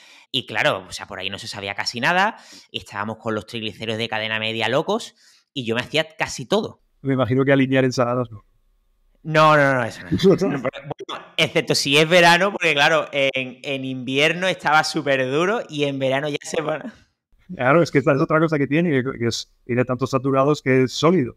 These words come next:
Speaker 1: Claro,
Speaker 2: Entonces, con
Speaker 1: exactamente.
Speaker 2: una ensalada, no sé, lo tendrás que primero calentar un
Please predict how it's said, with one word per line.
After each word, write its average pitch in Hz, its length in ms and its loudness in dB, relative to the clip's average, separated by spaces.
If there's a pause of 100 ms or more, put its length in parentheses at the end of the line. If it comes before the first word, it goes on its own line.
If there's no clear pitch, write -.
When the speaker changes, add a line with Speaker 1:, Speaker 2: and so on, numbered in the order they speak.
Speaker 1:
Claro, - 400 -10
Speaker 2:
Entonces, 127 300 0
con 123 80 0
Speaker 1:
exactamente. 110 440 -4
Speaker 2:
una 131 160 -8
ensalada, 143 600 2
no 135 160 -6
sé, 147 300 2
lo 123 400 -2
tendrás 120 320 -4
que 131 140 -6
primero 135 320 -2
calentar 127 380 0
un 120 80 -10